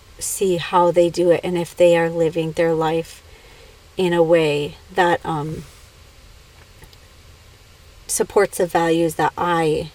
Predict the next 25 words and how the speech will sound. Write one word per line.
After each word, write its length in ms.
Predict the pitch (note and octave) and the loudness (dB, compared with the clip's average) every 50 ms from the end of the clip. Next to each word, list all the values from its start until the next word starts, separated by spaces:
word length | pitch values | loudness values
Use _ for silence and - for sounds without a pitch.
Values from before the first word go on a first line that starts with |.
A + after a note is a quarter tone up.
| - - - | -20 -18 -6
have 220 | - F#3 E3+ G3 | -4 -4 -2 -2
in 120 | D#3+ F3 D#3 | -4 -4 -4
my 120 | D3 D3 | -4 -4
life 280 | D#3 D#3 E3 E3+ - E3+ | -4 -4 -4 -4 -4 -4
of 200 | D#3+ F3+ F#3 - - - - - - - - - - - | -4 -6 -6 -12 -20 -20 -20 -20 -20 -20 -20 -12 -6 -6
my 100 | F3+ E3 | -6 -4
family 360 | - - F#3 F3+ E3+ F3 E3+ | 0 0 0 0 0 -2 -4
is 100 | E3 - | -4 -2
very 240 | F3 E3+ D#3 D3 D3 | -2 -2 -2 -2 -6
important 420 | D3+ - - G3+ F3+ F#3+ F3+ - | -8 -8 -6 -6 -4 -4 -4 -6
to 140 | - - F#3 | -6 -6 -6
me, 160 | F3 D#3+ E3 | -6 -6 -6
and 100 | E3+ E3+ | -8 -8
my 100 | F3+ F3 | -8 -8
family 320 | - - F3+ E3+ E3+ E3+ | -8 -6 -6 -6 -6 -6
comes 300 | D#3+ - - E3+ D#3+ - | -8 -10 -10 -10 -10 -10
first, 400 | - - F#3 F3 E3 E3 - - - | -8 -6 -4 -4 -4 -4 -6 -8 -8
and 220 | F3 F3 E3+ E3 | -6 -4 -4 -4
then 180 | E3 E3 D#3+ D#3+ | -4 -4 -4 -4
my 140 | E3 D#3+ D#3+ | -4 -4 -4
work 380 | D3+ D#3 E3+ E3 E3 - - | -2 -2 -2 -2 -2 -4 -6
and 120 | E3 D#3+ D#3 | -8 -6 -2
business 400 | F3 E3+ E3 - E3+ E3 - - | -2 -2 -2 -4 -8 -10 -10 -12
comes 300 | - - E3 E3 - - | -10 -10 -10 -10 -10 -10
after. 560 | - E3 E3 E3 - - - A#3 A#3+ C4 | -10 -10 -12 -12 -6 -2 2 2 2 2